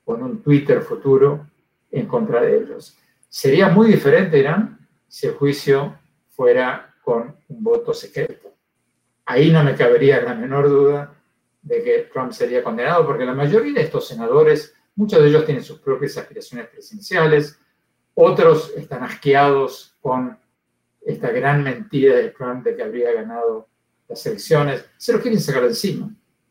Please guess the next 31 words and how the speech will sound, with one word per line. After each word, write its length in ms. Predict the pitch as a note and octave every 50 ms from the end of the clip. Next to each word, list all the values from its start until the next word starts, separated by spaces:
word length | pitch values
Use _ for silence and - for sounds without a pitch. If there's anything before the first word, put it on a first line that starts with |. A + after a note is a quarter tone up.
| _ _ _ _ _ _ _ _
pero 180 | - A#2+ G#2+ G#2+
no 280 | B2 C#3 E3 E3 -
pueden 280 | - E3 D#3 D#3+ D#3+ D3
hacerlo, 680 | C#3 - - - F3+ D#3+ B2 A#2+ C#3 D#3 D#3 F3+ - - _ _ _ _ _ _ _ _ _ _ _ _ _
por 120 | _ - G#3+
lo 40 |
menos 260 | A3+ B3 B3 A#3 G#3+ G#3
no 160 | G#3 - _ _
quieren 300 | F#3 G3+ G3+ E3 D3 A#2
hacerlo, 640 | G#2+ - - - - - A#2 - A#2 A2 A#2 - - _ _ _ _ _ _ _ _ _ _ _ _ _ -
porque 580 | C#3 C#3 C#3 - - D3 C#3 C#3+ - - - _
le 120 | - - -
tienen 400 | _ - C3+ B2+ C3 A#2+ G#2+ -
terror 640 | - - - B2+ C3+ C#3+ E3 - G#3 G#3 - - _ _ _ _ _ _ _ _ _ -
a 100 | - -
que 120 | E3 D#3+
Trump 360 | - - C#3 C3+ C#3 C#3+ - -
apoye 720 | - C3 - - C#3+ C#3 C#3+ C#3 C3 C3+ C#3 D3+ D3+ - - -
a 80 | B2+
un 160 | A#2 B2 B2+
candidato 720 | A2 C3 A#2+ A#2 A2 A#2 A#2 A#2 A#2+ A#2+ A#2 - - A#2+ G#2+
republicano 760 | A2+ A#2 G2+ - - G#2+ G#2+ A2 - - B2+ B2 B2 A#2+ A2+
de 80 | G#2
la 80 | G#2 F#2+
extrema 420 | - _ - - A#2 A#2 A2+ G#2+
derecha 400 | G#2+ G#2+ - B2+ B2+ - - A#2+
del 120 | A2 - -
partido 600 | - G#3 - - - C3 C3 C3+ D3+ D#3+ D#3+ - _ _ _ _ _ _ _ _ _ _ _ _
que 100 | - A#2+
los 140 | A#2+ A2 G#2+
desafíe 800 | A#2+ A2 - - - - - - C#3+ C3 C3 C3 C3 C3 C3